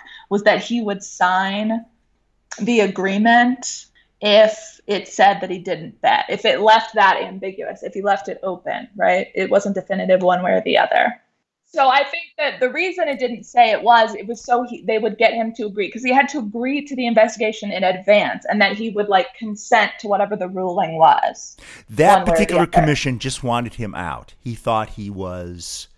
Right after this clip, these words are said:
Speaker 2: a stain, and he just wanted him out of the game.
Speaker 1: I don't, I don't know if that's the case. I don't know. I mean, I don't know what the politics of it were at the time. But like I said, this guy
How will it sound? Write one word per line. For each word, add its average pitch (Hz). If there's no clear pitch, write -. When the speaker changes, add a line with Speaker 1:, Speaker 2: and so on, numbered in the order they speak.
Speaker 2:
a 117
stain, 82
and 104
he 98
just -
wanted 95
him 90
out 80
of 73
the 76
game. 64
Speaker 1:
I 339
don't, 359
I 277
don't 339
know 320
if 311
that's 262
the 254
case. 330
I 233
don't 262
know. 254
I 202
mean, 240
I 240
don't 269
know 269
what 262
the 262
politics 254
of 220
it 214
were 208
at 208
the 196
time. 277
But 240
like 240
I 254
said, 233
this 220
guy 220